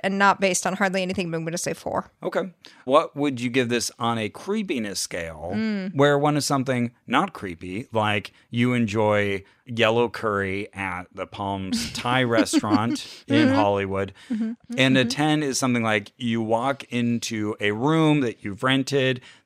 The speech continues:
Speaker 2: they lock the door behind you, and all of a sudden, a green gas
Speaker 1: Oh, no. <laughs>
Speaker 2: starts seeping in from the walls, and the Penguin shows up.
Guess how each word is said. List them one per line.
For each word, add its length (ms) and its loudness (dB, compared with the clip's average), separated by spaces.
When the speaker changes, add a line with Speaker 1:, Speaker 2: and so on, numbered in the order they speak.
Speaker 2:
they 60 4
lock 240 2
the 120 0
door 220 4
behind 400 -4
you, 220 0
and 160 -4
all 160 2
of 80 -2
a 40 0
sudden, 400 2
a 140 -2
green 560 -2
gas 720 -2
Speaker 1:
Oh, 360 10
no. 420 10
<laughs> 60 -10
Speaker 2:
starts 340 2
seeping 300 -2
in 140 -2
from 200 -4
the 80 -2
walls, 600 0
and 240 -2
the 60 -4
Penguin 560 -10
shows 340 -12
up. 180 -16